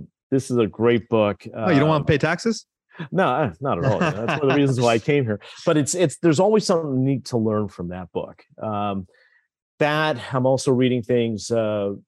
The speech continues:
Speaker 1: you know, on, uh, on a more of a spiritual level, uh, putting God first in your business. Uh,
Speaker 2: Beautiful.
Speaker 1: you know, that plays a big role. And,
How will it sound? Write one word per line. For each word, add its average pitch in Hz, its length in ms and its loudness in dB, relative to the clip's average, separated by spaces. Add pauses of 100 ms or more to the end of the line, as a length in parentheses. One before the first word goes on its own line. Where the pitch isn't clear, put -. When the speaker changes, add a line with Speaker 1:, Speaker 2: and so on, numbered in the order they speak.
(160)
Speaker 1:
you 120 140 -10
know, 110 240 -4
on, 101 260 -4
uh, 92 300 -8 (120)
on 113 140 -6
a 101 80 -2
more 117 240 2
of 110 80 0
a 98 140 -2
spiritual 127 500 2
level, 107 320 0 (240)
uh, 92 280 -2 (120)
putting 123 220 0
God 107 260 0
first 110 220 -4
in 101 60 -6
your 92 80 -6
business. 117 460 -2 (320)
Uh, 104 40 -6
Speaker 2:
Beautiful. 95 380 -2
Speaker 1:
you 117 60 -4
know, 101 260 -4
that 110 260 -2
plays 107 180 -2
a 101 40 -8
big 95 200 -4
role. 107 360 -2
And, 101 240 -6